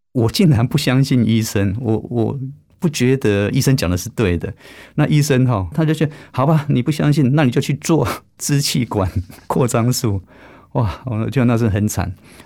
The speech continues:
当时，哦，因为觉得自傲，虽然自己也没有什么太大能力，可是真的那一种生命里面就是自傲，就是说我自己可以来，应该是八九岁，觉得我自己可以。所以呢，我去做那个检查的时候，竟然身旁都没有人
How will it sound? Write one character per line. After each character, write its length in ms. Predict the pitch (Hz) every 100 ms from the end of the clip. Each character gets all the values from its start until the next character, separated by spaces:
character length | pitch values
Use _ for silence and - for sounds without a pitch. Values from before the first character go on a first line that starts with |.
| _
当 200 | 139 151
时， 240 | 147 104 95
哦， 260 | 101 87
因 220 | 123 120 120
为 100 | 113
觉 220 | - 110
得 320 | 110 92 101 107 _
自 220 | - 131 95
傲， 200 | 92 78 _ _ _ -
虽 140 | -
然 80 | 143
自 140 | 185
己 60 | 139
也 60 |
没 100 | 107
有 60 | 135
什 80 | 104
么 60 |
太 240 | 90 - 120
大 140 | 123
能 280 | 98 87 92
力， 140 | 101
可 140 | - 101
是 260 | - 127 95 -
真 160 | 156
的 80 | 147
那 100 | 127
一 80 | 131
种 140 | 120
生 180 | 92 120
命 160 | 127 107
里 80 | 95
面 140 | 101
就 80 | 101
是 160 | -
自 260 | 87 - 101
傲， 200 | 90 76 - - - - _
就 140 | - 135
是 40 |
说 160 | 131 127
我 120 | 104
自 140 | 90 143
己 80 |
可 180 | 87 98
以 100 | 101
来， 260 | 80 78 85 - _ -
应 80 | 135
该 80 | 127
是 140 | -
八 160 | - 113
九 160 | 110
岁， 220 | 90 101 87 _ - -
觉 100 | 135
得 100 | 139
我 100 | 104
自 120 | 123
己 120 | 127
可 280 | 87 - 101
以。 200 | 110 82 - _ _ _ _
所 260 | - 160 208
以 120 | 147
呢， 320 | 120 120 123
我 100 | 147
去 120 | 110 151
做 180 | 160
那 80 | 143
个 60 | 127
检 180 | - 85
查 140 | 92
的 60 | 92
时 120 | 107
候， 80 | 95
竟 220 | - 139
然 160 | 104
身 240 | 101 131 135
旁 200 | 92 90
都 140 | 101
没 160 | 101 101
有 140 | 87
人 300 | 87 87 90